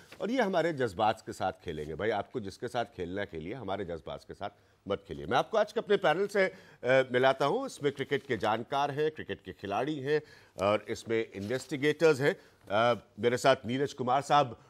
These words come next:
मौजूद हैं। दिल्ली पुलिस आप सब जानते हैं, नीरज कुमार की लीडरशिप में उन्होंने, अ, बहुत सारे इन पहलुओं को बड़ी बारीकी से सामने लाकर रखा था। मुझे अच्छी तरह से याद है, नीरज कुमार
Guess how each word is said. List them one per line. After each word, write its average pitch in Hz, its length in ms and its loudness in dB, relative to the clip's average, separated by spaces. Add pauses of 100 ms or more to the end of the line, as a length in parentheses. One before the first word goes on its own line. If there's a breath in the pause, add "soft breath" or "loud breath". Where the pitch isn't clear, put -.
(200 soft breath)
मौजूद 120 360 2
हैं। 143 160 2
दिल्ली 107 220 0
पुलिस 123 380 0
आप 120 160 4
सब 131 200 0
जानते 120 300 2
हैं, 135 80 4
नीरज 110 260 -4
कुमार 113 240 -2
की - 120 -10
लीडरशिप 107 500 -4
में 127 60 -4
उन्होंने, 113 340 -2
अ, 117 80 -6 (720 soft breath)
बहुत 117 320 -2
सारे 147 560 6 (200)
इन 117 100 0
पहलुओं 120 540 2
को 135 160 2
बड़ी 113 240 2
बारीकी 104 540 0
से 135 160 -8
सामने 113 320 -2
लाकर 113 300 -2
रखा 98 280 -4
था। 147 120 -6
मुझे 117 180 -4
अच्छी 123 180 -8
तरह 117 180 -2
से 117 120 -4
याद 113 160 0
है, 120 80 -4
नीरज 107 260 -6
कुमार 110 300 0